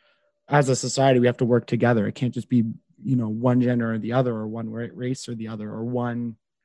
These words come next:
one thing or the other. Like, we all have to come together and work to etch out these problems as a whole.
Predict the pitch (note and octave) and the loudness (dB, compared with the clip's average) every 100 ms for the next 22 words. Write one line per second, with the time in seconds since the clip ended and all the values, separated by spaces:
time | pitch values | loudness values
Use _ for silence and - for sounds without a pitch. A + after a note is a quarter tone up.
0 | _ _ _ _ - C#3 B2 F3+ F#3 B2 | _ _ _ _ -6 -2 2 4 4 0
1 | A2+ G#2 G#2+ A#2 C#3+ C3+ C3+ C3+ B2 A#2+ | -2 -4 -6 -4 0 2 2 2 0 -2
2 | C3 A2+ - - - _ - C#3 C3 C3 | -2 -2 -4 -20 -20 _ 2 4 4 6
3 | D3+ C3+ A#2+ A#2 A#2+ A#2+ - C3+ A#2+ G#2+ | 8 8 6 6 4 2 0 2 2 0
4 | - - - _ C#3+ B2 C#3 A#2 B2 A2 | -8 -20 -20 _ 0 2 2 2 0 -4
5 | - B2 C3 G#2+ E2+ - - - _ _ | 0 2 4 4 2 -2 -8 -14 _ _
6 | _ _ _ _ - C3 A#2+ - B2+ G2+ | _ _ _ _ 0 2 4 4 4 2
7 | - | 0